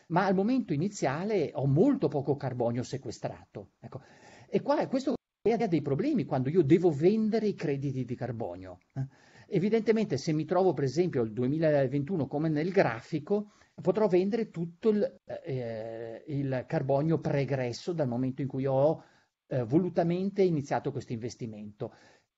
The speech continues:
Ma rispetto al carbonio futuro che emetterò, e questo, eh, evidentemente, eh, mm, eh, va, va messo in chiaro, perché, eh, del futuro no, non c'è certezza, eh,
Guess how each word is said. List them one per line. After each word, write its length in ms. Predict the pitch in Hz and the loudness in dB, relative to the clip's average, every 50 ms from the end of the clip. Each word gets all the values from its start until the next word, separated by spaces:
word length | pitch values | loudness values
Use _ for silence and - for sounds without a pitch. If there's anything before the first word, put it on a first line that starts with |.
| - 202 | -4 0
Ma 220 | 175 202 208 - - | 0 0 0 0 -2
rispetto 500 | - 196 214 208 - - 277 285 285 208 | -2 -2 -2 -2 0 0 0 2 2 0
al 80 | 156 | 0
carbonio 440 | - 170 156 143 165 196 214 208 156 | 0 0 -2 0 0 0 2 0 0
futuro 600 | - - 160 135 - 196 190 147 123 120 113 110 | -2 -4 -8 -6 -4 -2 -2 -2 -2 -2 -4 -6
che 440 | - - 147 151 160 160 143 139 139 | -4 -4 -2 -2 0 2 2 2 2
emetterò, 1040 | 139 127 139 156 151 - _ _ _ _ _ - _ _ - 120 131 175 226 240 175 | 2 0 0 -2 -4 -6 _ _ _ _ _ -20 _ _ -4 0 0 0 2 0 -2
e 100 | 143 139 | -2 0
questo, 420 | - 190 185 - 196 170 147 - | 0 0 2 2 2 4 4 2
eh, 280 | - 135 131 131 131 131 - - _ _ | 2 0 -2 -2 -2 -4 -6 -14 _ _
evidentemente, 1000 | - 139 131 147 143 165 170 170 202 175 160 147 165 185 180 - 214 196 165 - | -2 -2 0 0 0 -2 -2 0 0 0 0 -2 -4 -4 -2 0 0 2 2 0
eh, 320 | 135 123 131 139 139 131 | -2 -4 -4 -4 -4 -4
mm, 380 | 123 123 123 135 131 131 131 127 | -6 -6 -6 -6 -6 -6 -6 -6
eh, 460 | 123 117 117 120 123 131 123 - 123 117 | -6 -8 -8 -8 -8 -8 -10 -10 -8 -2
va, 160 | 131 147 139 143 143 143 - | -2 -2 -2 -2 -6 -6 -6
va 140 | 127 139 131 | -4 -2 0
messo 300 | 131 156 139 - - 127 | 0 -2 -2 -4 -6 -8
in 80 | 120 | -6
chiaro, 400 | - 196 196 180 139 120 120 113 | -2 0 0 2 0 0 -2 -4
perché, 420 | - 127 117 - 151 135 - - - - - | -6 -6 -4 -2 -2 -2 -2 -2 -8 -12 -6
eh, 180 | 143 135 120 - _ _ - _ _ | -6 -6 -6 -6 _ _ -20 _ _
del 200 | - 139 151 151 | 0 2 2 2
futuro 480 | - 165 165 - 202 208 214 226 226 185 | 2 -2 -2 0 2 0 2 2 2 2
no, 160 | 139 117 - | 2 0 0
non 200 | 139 131 139 135 | 2 2 2 2
c'è 140 | 135 - 135 | 2 0 -2
certezza, 720 | 139 - 123 - - - 214 151 - - - 127 104 101 - _ | -2 -2 -4 -4 2 4 4 4 4 2 -4 -4 -4 -4 -8 _
eh, 200 | - 139 117 107 | -12 -12 -12 -12